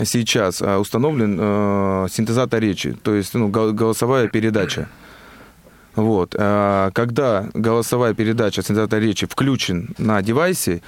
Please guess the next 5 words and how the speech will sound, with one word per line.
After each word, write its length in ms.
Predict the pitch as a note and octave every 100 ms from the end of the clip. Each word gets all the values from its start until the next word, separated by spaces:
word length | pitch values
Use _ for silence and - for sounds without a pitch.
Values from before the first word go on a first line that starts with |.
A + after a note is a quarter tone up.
| - - - -
э, 200 | A2 G#2+
человек 400 | G2+ B2+ C#3 A#2+
заходит, 600 | F#2 A#2 - B2+ F#2+ F2+
э, 40 | G2+
в 580 | F#2 F#2 F2+ F#2 F#2